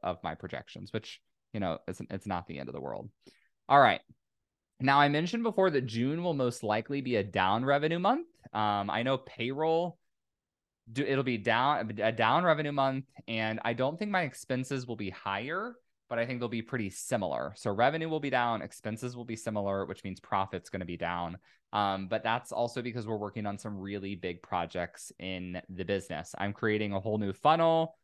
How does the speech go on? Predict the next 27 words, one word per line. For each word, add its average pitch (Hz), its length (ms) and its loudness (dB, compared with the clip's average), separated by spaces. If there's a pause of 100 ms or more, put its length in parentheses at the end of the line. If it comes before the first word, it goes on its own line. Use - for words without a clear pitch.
(300)
um, 127 220 4
for 139 140 0
the 131 80 0
business, 131 500 0
which 110 220 -6
means, 101 480 -4
you 101 100 -6
know, 101 80 -2
we're 95 100 -2
tweaking 98 380 -8
some 98 140 -6
things 92 280 -6
on 92 120 -2
the 87 60 -6
website, 131 640 2 (260)
what 101 280 6
offers 123 480 6
will 117 100 -4
be 117 120 -4
front-facing 113 640 -2
on 110 140 -2
the 107 100 0
website, 107 540 -2
what 95 180 -2
those 98 160 -6
offers 95 560 -4
will 90 320 -8